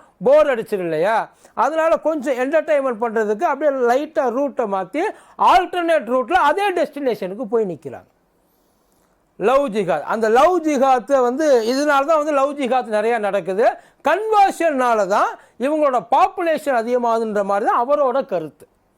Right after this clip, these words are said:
ஒருவேளை இனிமே யாராவது லவ் ஜிஹாத் பண்ணா, அஸ்ஸாம்ல லவ்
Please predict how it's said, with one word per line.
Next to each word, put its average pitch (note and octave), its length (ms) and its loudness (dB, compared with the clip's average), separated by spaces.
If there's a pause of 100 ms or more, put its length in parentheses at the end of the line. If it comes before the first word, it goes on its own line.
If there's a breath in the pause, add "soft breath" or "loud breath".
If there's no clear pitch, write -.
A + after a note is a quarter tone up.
(480 soft breath)
ஒருவேளை F4+ 600 4
இனிமே D4+ 280 0
யாராவது B3 420 2
லவ் G#3 200 0
ஜிஹாத் E3 480 -4
பண்ணா, C#3 460 -6
அஸ்ஸாம்ல C#3 600 -6 (680)
லவ் F3+ 260 0